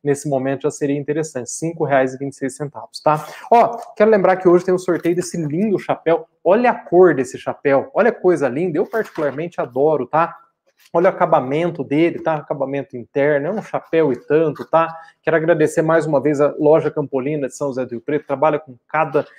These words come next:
cada mercadoria boa, tá? Então, faça a inscrição, o, faça a sua inscrição. O link das inscrições tá no sorteio, tá? Lembrando, mais uma vez, é a primeira vez que você tá aqui na live,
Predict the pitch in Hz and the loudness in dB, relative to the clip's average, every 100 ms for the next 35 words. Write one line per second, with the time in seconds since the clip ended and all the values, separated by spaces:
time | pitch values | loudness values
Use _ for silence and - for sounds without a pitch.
0 | _ _ _ _ - 175 175 170 160 156 | _ _ _ _ 0 2 4 2 2 2
1 | 147 147 147 135 135 170 160 147 175 175 | 0 0 0 0 0 2 2 2 2 0
2 | 175 175 208 - - 165 165 151 - 127 | -2 -4 -4 -4 -2 0 -2 -8 -8 -12
3 | - 185 175 147 - 151 - 156 - 143 | 0 0 2 -2 -4 -6 -2 -2 -2 -8
4 | - 131 - 123 175 175 175 _ _ 139 | -10 -10 -10 -6 -2 -4 -6 _ _ -2
5 | 139 160 226 202 156 139 143 - 135 147 | 2 2 2 2 0 0 -2 -6 -8 -6
6 | 139 - 135 131 131 120 160 160 156 160 | -6 -6 -6 -6 -8 -2 -2 2 2 2
7 | 160 147 180 165 151 160 165 139 143 151 | 2 4 4 2 -2 -2 -2 0 0 0
8 | 147 151 160 127 139 135 117 117 123 127 | -2 0 0 0 -2 -4 -8 -10 -6 2
9 | 170 160 | 2 2